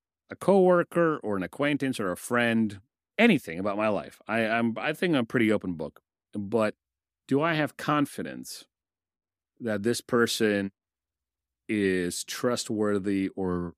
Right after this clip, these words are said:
loyal? I'm always unsure. Not unsure to the point where I live in constant distrust and fear and uncertainty of people.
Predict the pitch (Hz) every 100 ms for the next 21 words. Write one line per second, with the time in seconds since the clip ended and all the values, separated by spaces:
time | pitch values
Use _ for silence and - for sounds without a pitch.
0 | - 95 117 175 190 190 185 _ _ -
1 | 151 156 127 135 135 127 120 113 110 107
2 | 101 98 95 98 - _ - 113 104 -
3 | 104 73 - - _ _ - 107 139 196
4 | 143 139 - 151 139 107 101 127 117 104
5 | 107 101 95 104 104 95 95 95 - 98
6 | 101 - 90 85 90 - - 95 95 -
7 | 87 87 - 101 92 92 - _ _ _
8 | _ - 101 92 85 85 82 - - 104
9 | 98 - 139 147 104 90 95 78 78 _
10 | - 95 - - 196 - 65 -